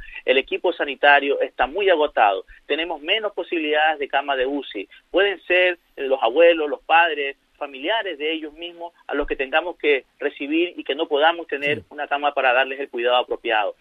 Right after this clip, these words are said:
Speaker 1: Así que es fundamental de que este grupo etario entienda de que hay que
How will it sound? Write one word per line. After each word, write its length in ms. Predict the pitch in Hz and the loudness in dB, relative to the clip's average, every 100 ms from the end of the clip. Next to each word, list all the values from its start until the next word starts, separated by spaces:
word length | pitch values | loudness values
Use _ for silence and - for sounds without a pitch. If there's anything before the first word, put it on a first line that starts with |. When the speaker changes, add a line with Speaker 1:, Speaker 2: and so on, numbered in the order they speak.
| _ - | _ -14
Speaker 1:
Así 220 | - - | -12 0
que 280 | 170 160 - _ | 4 4 0 _
es 100 | 156 - | -6 -4
fundamental 840 | 175 160 139 120 - 190 165 127 - _ 139 | 2 2 2 -6 6 6 6 2 -14 _ -10
de 80 | |
que 80 | 147 | -10
este 140 | - 131 | -6 -6
grupo 280 | 139 143 | -6 -4
etario 460 | 127 135 135 135 139 | -4 0 0 0 -6
entienda 580 | 120 - 135 139 143 131 | -8 -8 -8 -6 -6 -4
de 120 | 131 | -6
que 80 | 165 | -6
hay 60 | 170 | -4
que 240 | 185 | -4